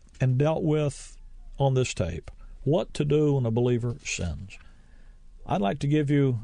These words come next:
your free copy so that you can have this wonderful truth of God's grace living in your life daily. You simply call us here at our toll-free number, eight eight eight, five three five, twenty three hundred, and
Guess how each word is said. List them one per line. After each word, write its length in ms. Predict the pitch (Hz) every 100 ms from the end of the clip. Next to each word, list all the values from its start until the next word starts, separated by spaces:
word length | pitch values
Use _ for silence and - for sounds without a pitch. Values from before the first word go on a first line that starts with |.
| -
your 380 | 123 139 143 131
free 280 | - 127 117
copy 500 | 104 90 - 104 107 - - - -
so 320 | - - 156
that 240 | 139 123 -
you 200 | 147 208
can 180 | - 151
have 440 | 135 143 139 135
this 340 | 135 151 143 -
wonderful 760 | 117 127 160 190 190 - 180
truth 320 | - 165 151
of 120 | 131
God's 300 | - 131 123
grace 360 | - 120 113 -
living 460 | 131 147 165 151 127
in 180 | 123
your 240 | 123 139 156
life 600 | 123 90 - - - - - - - - - - -
daily. 420 | 107 95 73 71 - - - - - - - _ - - - -
You 100 | -
simply 320 | 117 139 123 110
call 240 | 131 143
us 140 | 120
here 80 | 113
at 80 | 107
our 60 | 101
toll-free 400 | - 123 147 151
number, 440 | 82 78 80 95 -
eight 200 | 107 120
eight 160 | 127 110
eight, 340 | 78 73 -
five 420 | - 110 117 104
three 240 | - 131 160
five, 480 | - 76 76 73 73 -
twenty 220 | - 131 135
three 180 | 135
hundred, 300 | 113 82 76
and 80 | 76